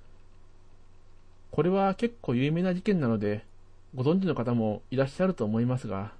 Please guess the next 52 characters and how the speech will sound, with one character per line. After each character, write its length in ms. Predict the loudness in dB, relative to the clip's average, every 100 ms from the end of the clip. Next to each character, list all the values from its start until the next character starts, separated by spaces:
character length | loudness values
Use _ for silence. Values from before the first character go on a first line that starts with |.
| -20 -20 -20 -20 -20 -20 -20 -14 -8
事 120 | 2
件 160 | 4 6
が 120 | 4
起 100 | 2
き 40 |
た 180 | -2 0
十 160 | 2 0
数 120 | 0
年 200 | -2 0
前 140 | 2
は、 260 | 2 0 -4 -14 -20 -20 -20 -20 -20 -2
今 220 | 2 2
騒 220 | 2 0
が 100 | 2
れ 80 | 0
て 120 | 0
い 100 | -2
る 220 | -2 -6 -10 -18 -20 -20 -20 -6
子 100 | -2
供 180 | 2 2
の 260 | 2 0
虐 200 | -2 -4 -2
待 180 | -4 -2
死 120 | -2
事 100 | 0
件 200 | 2 2
の 80 | 2
よ 160 | 0 0
う 40 |
に、 200 | -2 -8 -16 -20 -20 -20 -20 -16 0
牧 220 | 2 6
老 140 | 4
人 200 | 6 4
問 180 | 4 4
題 180 | 2 0
で 220 | -2 -6 -10 -20 -20 -20 -20
介 180 | -2 2
護 100 | 2
疲 200 | 2 4
れ 100 | 4
の 220 | 2 -2 -2
親 200 | 2 4
殺 180 | 4 0
し 120 | 0
や 220 | -4 -6 -14 -20 -20 -6
無 80 | -2
理 80 | 0
心 220 | 2 2
中 140 | 2
事 80 | 0
件 180 | 0 0
が 240 | -2 -4